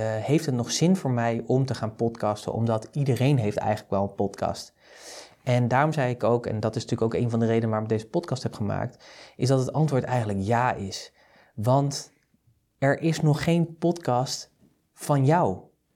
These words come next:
waarin jij jouw visie, jouw expertise deelt,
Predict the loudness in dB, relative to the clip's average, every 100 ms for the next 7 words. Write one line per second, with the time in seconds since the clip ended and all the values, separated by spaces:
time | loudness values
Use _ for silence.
0 | _ _ -2 0 0 0 2 4 4 2
1 | 0 2 2 2 0 -2 -2 -2 -2 -4
2 | -8 _ _ _ _ _ 0 2 2 0
3 | -6 -6 0 2 2 2 4 4 2